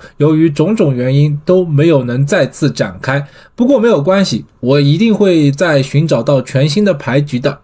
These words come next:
让我们先来看这把牌。翻牌前，我在C O位用K四黑桃同色加注挤压到四百，呃，小盲的江南大叔跟注，单挑。翻牌是来了K十三彩虹面，我持续下注小注四百，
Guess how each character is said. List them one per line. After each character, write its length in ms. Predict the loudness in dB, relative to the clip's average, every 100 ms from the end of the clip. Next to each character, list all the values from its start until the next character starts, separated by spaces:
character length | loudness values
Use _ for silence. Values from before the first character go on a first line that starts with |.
| _
让 260 | -4 -4 -2
我 120 | -4
们 180 | -4 -6
先 240 | -2 -2
来 100 | -2
看 220 | -2 -2
这 140 | 0 0
把 100 | -2
牌。 240 | -6 -10 _
翻 120 | -4 -2
牌 140 | 0
前， 240 | 0 -4 -4 -8
我 140 | -4
在 180 | 0 0
C 180 | 0 2
O 180 | 4 4
位 240 | 2 0
用 260 | 0 0 -2
K 300 | -2 -2 -2
四 380 | -4 -8 -6 -6
黑 260 | -4 -2 0
桃 220 | 0 -2
同 200 | -4 -4
色 200 | -2 -2 -6 -16 -4
加 200 | -2 0
注 180 | 0
挤 160 | -2 -2
压 180 | -2 0
到 160 | 0
四 240 | 0 0 -2
百， 240 | -4 -8 -16 -20 -20 _ _ -2
呃， 160 | 0 2
小 200 | 0 0
盲 100 | 0
的 100 | 2
江 140 | 2
南 140 | 2
大 100 | 0
叔 160 | -2 -2
跟 180 | 0 0
注， 200 | -2 -6 _ -6
单 180 | -4
挑。 320 | -2 0 0 -2 _ _ _ -20 -20 -20 -20 _ _ _ _
翻 340 | -18 -2 -2 0
牌 240 | 0 0
是 300 | -2 0 2
来 120 | 2
了 140 | 2 0
K 240 | -2 -4
十 200 | -4 -4
三 260 | -2 -2 -2
彩 180 | -6 -8
虹 160 | -2
面， 200 | 0 0 -2
我 140 | -8
持 180 | -2 -2
续 160 | 0
下 200 | 0 0
注 120 | 0 -2
小 220 | -4 -6
注 160 | -2
四 240 | -2 -2 -2
百， 240 | -4 -8